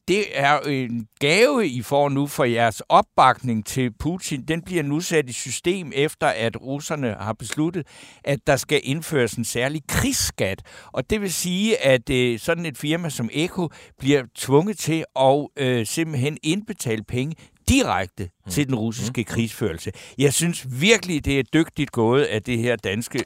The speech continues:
Speaker 1: øh, skofirma. Og jeg vil sige, altså, når det her kommer, jeg har
Speaker 2: <laughs> Mener
Speaker 1: ikke
Speaker 2: du det?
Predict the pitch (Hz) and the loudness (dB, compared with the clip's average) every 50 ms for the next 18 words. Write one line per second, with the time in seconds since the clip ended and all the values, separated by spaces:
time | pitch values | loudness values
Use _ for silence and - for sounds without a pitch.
0 | - 131 117 107 98 - - 127 131 123 - - 113 104 98 98 92 - - - | -4 -4 -4 -4 -4 -4 -4 -2 -4 -2 -2 -2 -2 -2 -2 -2 -4 -8 -10 -18
1 | - - - - - 131 139 135 143 147 143 - - 170 185 190 190 135 135 113 | -20 -20 -16 -6 0 2 4 4 4 4 2 0 -2 -4 -2 -2 -2 0 -2 -2
2 | 120 131 135 143 151 143 127 120 - 175 180 175 160 160 156 147 - 147 151 151 | -2 0 2 2 2 2 2 0 2 2 2 4 4 2 0 2 4 4 4 4
3 | 151 151 147 143 147 120 113 135 147 160 - 220 202 151 110 110 | 4 2 0 2 2 2 4 6 6 6 6 4 2 2 2 6